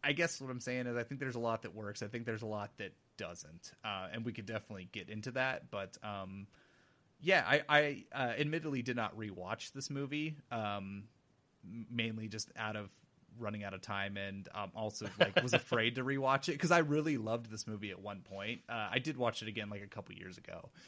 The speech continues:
Speaker 1: uh, and then had these sort of feelings come up. But it was like I, I was almost worried. I'm like, "What, what am I gonna feel about it, uh, watching it again?" So I,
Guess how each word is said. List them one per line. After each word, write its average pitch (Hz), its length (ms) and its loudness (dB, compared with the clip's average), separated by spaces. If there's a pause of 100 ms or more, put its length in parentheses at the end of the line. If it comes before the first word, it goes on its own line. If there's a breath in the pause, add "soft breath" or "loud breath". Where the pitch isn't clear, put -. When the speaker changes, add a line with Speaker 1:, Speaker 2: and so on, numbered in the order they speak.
(280 soft breath)
Speaker 1:
uh, 95 320 2
and 98 180 -4
then 92 120 -6
had 95 320 -2
these 101 220 -4
sort - 260 0
of 92 80 -10
feelings 92 340 -8
come 95 200 -4
up. 90 180 -4
But 110 140 -6
it 110 80 -4
was 127 200 -2
like 110 300 0 (160)
I, 113 120 -2
I 120 180 0
was 127 100 4
almost 123 280 4
worried. 101 460 0
I'm 101 100 -8
like, 104 160 -6
"What, 147 280 -4 (460)
what 123 220 -2
am 127 100 0
I 120 60 0
gonna 107 140 -2
feel 107 280 -2
about 95 300 -2
it, 95 160 -4 (100)
uh, 95 280 -4
watching 98 360 -6
it - 80 -14
again?" 87 320 -12
So 90 180 -4
I, 90 200 -8